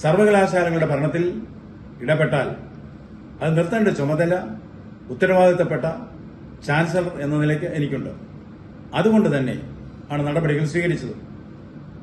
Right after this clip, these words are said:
ഒരു ജുഡീഷ്യൽ എൻക്വയറി വിട്ടു. കാരണം മന്ത്രിക്കെതിരെ ആരോപണം വരുന്നു,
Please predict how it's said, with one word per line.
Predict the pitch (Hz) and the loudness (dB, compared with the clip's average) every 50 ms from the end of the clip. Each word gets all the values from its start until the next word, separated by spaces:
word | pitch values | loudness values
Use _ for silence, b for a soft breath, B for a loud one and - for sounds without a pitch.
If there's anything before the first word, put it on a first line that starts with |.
| - - - - - - | -16 -16 -16 -16 -8 -4
ഒരു | 147 151 | -2 0
ജുഡീഷ്യൽ | 151 151 170 202 220 214 214 196 185 | 2 4 6 6 6 6 6 4 4
എൻക്വയറി | 185 175 190 185 165 | 4 6 6 6 6
വിട്ടു. | 147 127 - - - - - - - - - - - - - - - - - - - - - - - - - 139 | 4 2 -2 -4 -10 -12 -14 -16 -16 -16 -16 -16 -16 -18 -18 -18 -18 -16 -16 -18 -18 -18 -18 -18 -16 -8 -2 0
കാരണം | 151 170 185 180 180 180 175 165 - - - - - - - - - - - - - - - - - - | 0 2 2 0 0 -2 -4 -6 -8 -12 -14 -16 -16 -16 -16 -18 -18 -16 -16 -16 -18 -18 -18 -16 -10 -6
മന്ത്രിക്കെതിരെ | 127 139 160 170 202 202 190 190 180 175 165 160 | -2 0 4 6 6 6 6 6 4 4 4 4
ആരോപണം | 147 143 156 165 160 156 156 139 | 4 4 4 4 4 4 2 2
വരുന്നു, | 127 110 104 - | 2 0 -2 -4